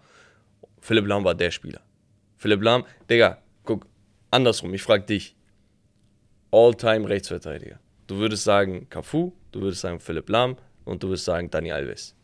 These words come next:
Und den Rest haben wir nicht gesehen. Weil, also den Rest haben wir irgendwo aufgeschnappt, aber die sind nicht auf dem Niveau. Das sind die drei.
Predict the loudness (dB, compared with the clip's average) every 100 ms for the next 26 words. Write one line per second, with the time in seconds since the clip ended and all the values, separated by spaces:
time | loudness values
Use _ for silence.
0 | _ _ _ _ _ _ -6 -2 0 0
1 | -2 -4 -6 -10 -16 -16 -20 _ _ _
2 | _ -6 -2 0 -2 -4 -2 0 2 0
3 | 2 0 2 2 0 -2 0 0 0 -10
4 | -10 -8 -6 -6 -8 -8 -6 -6 -10 -12
5 | -12 -14 -16 _ _ _ _ _ _ -4
6 | -2 -2 -6 -8 -12